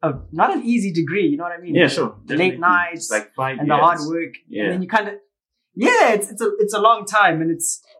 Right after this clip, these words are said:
Speaker 1: uh, a lot that, that's invested in it. And then you just kinda leave that and pursue creativity. And I'm not saying there's anything wrong with
Speaker 2: Yeah.
Speaker 1: that, but what kinda drives you specifically, or what kinda drove you specifically to leave that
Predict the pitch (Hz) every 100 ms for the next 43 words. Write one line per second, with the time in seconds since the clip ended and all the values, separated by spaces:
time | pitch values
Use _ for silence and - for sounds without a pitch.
0 | - 165 156 151 - 160 180 185 180 -
1 | _ 147 165 160 135 165 151 151 170 143
2 | 139 - 143 147 139 135 - 165 - 170
3 | 143 127 131 139 165 160 127 139 151 131
4 | 117 _ - 135 131 120 120 143 135 147
5 | 143 127 160 139 139 139 160 156 185 147
6 | 135 160 170 156 131 127 151 180 139 123
7 | 113 101 101 135 120 _ _ _ 147 240
8 | 233 220 190 135 - 143 160 170 160 135
9 | 123 135 127 165 160 143 139 139 151 143
10 | 135 120 139 170 - 170 147 131 156 143
11 | 139 143 - 127 147 147 - 117 117 _
12 | _ _ _ - 143 127 143 160 120 -
13 | 131 131 -